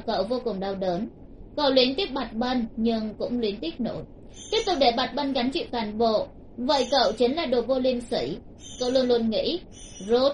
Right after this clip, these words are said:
cuộc có biện pháp nào để tất cả mọi người đều hạnh phúc không? Trước đây, ôn nhu của Bạch Bân cậu tự nhận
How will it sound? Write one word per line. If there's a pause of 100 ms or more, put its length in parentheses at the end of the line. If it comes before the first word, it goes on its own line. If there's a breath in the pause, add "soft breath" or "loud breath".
(140)
cuộc
có
biện
pháp
nào
để
tất
cả
mọi
người
đều
hạnh
phúc (120)
không? (640)
Trước
đây, (160)
ôn
nhu
của
Bạch
Bân
cậu
tự
nhận